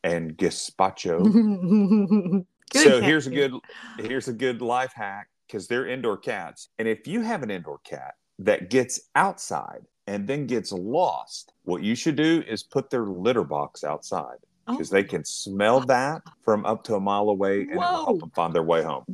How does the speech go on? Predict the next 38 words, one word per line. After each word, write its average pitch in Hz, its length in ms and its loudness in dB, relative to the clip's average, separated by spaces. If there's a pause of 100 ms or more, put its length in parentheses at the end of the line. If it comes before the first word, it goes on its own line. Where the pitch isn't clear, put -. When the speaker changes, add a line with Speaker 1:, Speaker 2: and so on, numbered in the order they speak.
(200)
Speaker 2:
That 311 260 -2
is 294 180 -6
so 302 240 0
helpful. 285 500 -4 (240)
That, 254 280 4 (240)
that 240 320 0
is, 185 460 -6 (120)
I'm 202 220 -4
get-, 190 260 -8
yeah, 185 420 -6
I 135 40 -10 (160)
have 196 120 -20
to - 80 -20
file 160 200 -2
that 156 140 -6
one 143 80 -10
away. 147 260 -10 (240)
I 214 60 8
have 254 220 8
an 240 80 4
indoor 175 360 -4
cat, - 380 -10 (240)
um, 165 320 -12 (120)
because 180 340 -2
she's - 260 -6
not 202 120 4
very 180 200 2
smart 175 540 -2
and 170 140 -6
she - 120 -14
can't 214 240 -8
go 214 180 6
<laughs> - 100 0
outside. 277 400 4 (380)
But 220 120 -14
one 247 160 -4
time 233 200 -6
we 208 140 -8